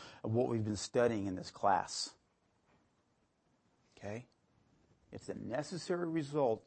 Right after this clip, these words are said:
of what we have been studying. Okay? All right? God,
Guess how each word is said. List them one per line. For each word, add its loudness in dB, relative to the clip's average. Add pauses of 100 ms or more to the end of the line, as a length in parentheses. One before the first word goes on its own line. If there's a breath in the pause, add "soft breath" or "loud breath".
(140)
of -12
what -2
we -4
have -8
been -6
studying. -10 (640)
Okay? -14 (1160)
All -20
right? -18 (920)
God, 0